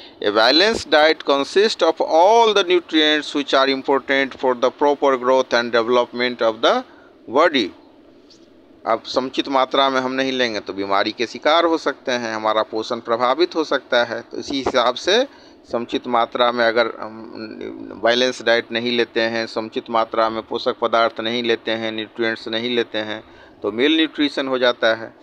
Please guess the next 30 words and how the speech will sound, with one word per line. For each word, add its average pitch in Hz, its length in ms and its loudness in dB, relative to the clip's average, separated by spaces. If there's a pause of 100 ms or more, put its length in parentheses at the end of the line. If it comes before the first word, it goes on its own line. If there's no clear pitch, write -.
(320)
और 101 160 0
मेल 127 240 0
न्यूट्रिशन 127 500 -4
मुख्यतः 127 380 -4
दो 123 160 -4
प्रकार 123 420 0
के 131 100 -8
होते 127 300 -2
हैं, 143 200 -4
एक 117 160 -8
होता 117 320 0
है 185 260 2 (460)
पीईएम 123 760 -2
यानी 113 280 0
कि 139 160 -6
प्रोटीन 147 640 2
एनर्जी 127 520 0
मेल 143 260 2
न्यूट्रिशन, 160 680 -2 (300)
और 107 200 2
दूसरा 123 340 2
होता 123 360 2
है 127 120 4
पीसीएम 117 800 -4
यानी 110 260 -2
कि 147 160 -2
प्रोटीन 135 560 0
कैलोरी 120 680 0 (420)
मेल 123 220 2
न्यूट्रिशन। 131 680 -2